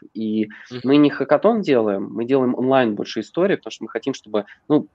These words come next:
Speaker 1: из любой точки мира мог человек подключиться к нашей платформе и решать все задачи.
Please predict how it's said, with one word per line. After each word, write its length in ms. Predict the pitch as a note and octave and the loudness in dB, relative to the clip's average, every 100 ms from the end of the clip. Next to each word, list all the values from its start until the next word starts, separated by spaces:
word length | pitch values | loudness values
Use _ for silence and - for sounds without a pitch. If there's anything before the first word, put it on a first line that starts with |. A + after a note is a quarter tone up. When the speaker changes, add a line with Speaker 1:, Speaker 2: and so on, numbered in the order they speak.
| _ | _
Speaker 1:
из 200 | D#3 C3+ | -4 0
любой 300 | D3+ D3+ E3 | 0 4 4
точки 300 | - A#2+ - | 4 -2 -2
мира 240 | A#2+ G3 D3 | 2 2 2
мог 160 | A#2+ | 0
человек 320 | - B2 B2 - | -2 0 0 -2
подключиться 440 | - B2 C#3 - | -6 -6 -6 -8
к 60 | - | -4
нашей 240 | A#2 - | -4 -2
платформе 460 | C3 - G#3 D3+ A2 | -4 0 0 0 0
и 40 | |
решать 300 | A2+ - C3 | 0 -2 -4
все 160 | - G#2+ | -8 -6
задачи. 480 | A2+ A2 G2+ - | 0 0 -2 -8